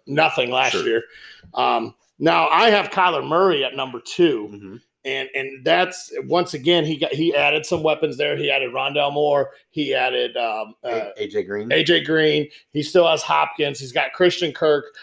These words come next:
Speaker 1: I think his passing is gonna go up this year. And I think also his rushing touchdowns are gonna go up this year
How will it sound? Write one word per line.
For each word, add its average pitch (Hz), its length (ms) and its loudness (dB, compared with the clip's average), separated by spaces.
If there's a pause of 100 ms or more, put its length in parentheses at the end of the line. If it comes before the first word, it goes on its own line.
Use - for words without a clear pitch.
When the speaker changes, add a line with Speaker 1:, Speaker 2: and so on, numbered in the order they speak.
(120)
Speaker 1:
I 127 80 0
think 170 180 0
his 151 140 -4
passing 143 480 0
is 151 80 -4
gonna 175 200 0
go 170 200 6
up 170 180 2
this 165 220 0
year. 160 240 0 (240)
And 139 80 -4
I 123 40 2
think 156 280 -2
also 147 280 0
his 143 160 0
rushing 139 360 -2
touchdowns 131 580 -4
are 123 140 -6
gonna 127 180 -10
go 127 220 0
up 131 160 -2
this 127 200 -4
year 131 220 -2